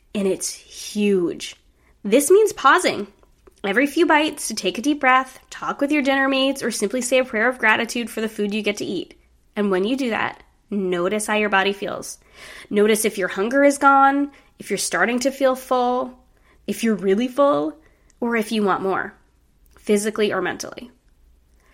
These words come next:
So often we eat according to plan until we have a cheat day or go off plan and go completely crazy and end up overfull and uncomfortable.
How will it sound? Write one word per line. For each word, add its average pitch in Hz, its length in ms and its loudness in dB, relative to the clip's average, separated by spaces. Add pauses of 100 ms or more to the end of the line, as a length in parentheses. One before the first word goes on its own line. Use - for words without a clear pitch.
(140)
So 262 400 0
often 240 420 0
we 214 200 -6
eat 285 260 6
according 240 420 0
to 208 100 -4
plan 226 440 0
until 233 280 -2
we 240 120 0
have 220 360 4
a 294 100 4
cheat 302 420 2
day 220 380 4
or 247 140 2
go 269 360 6
off 302 280 0
plan 247 400 0
and 214 120 2
go 240 120 6
completely 320 800 0
crazy 277 420 4
and 208 100 4
end 233 140 2
up 226 200 0
overfull 269 640 4
and 233 120 0
uncomfortable. 208 800 -2